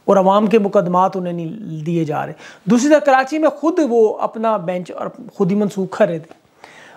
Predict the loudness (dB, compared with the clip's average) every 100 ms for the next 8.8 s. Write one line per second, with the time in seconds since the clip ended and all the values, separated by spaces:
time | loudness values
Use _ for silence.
0 | 0 4 4 0 -6 0 0 2 0 0
1 | 2 2 2 -2 -4 -4 -6 -4 -2 0
2 | -2 -4 -8 -8 -8 -6 -6 -4 -2 -2
3 | 0 -4 -6 -6 -8 -10 -14 -20 _ _
4 | -20 -20 -16 -2 2 6 6 6 2 0
5 | -4 -4 -4 -2 -2 -2 0 0 0 -4
6 | -12 -12 -2 2 2 0 -6 0 2 2
7 | -2 -6 -6 -6 -8 -8 -6 -2 2 2
8 | 2 0 -4 -4 -4 -4 -8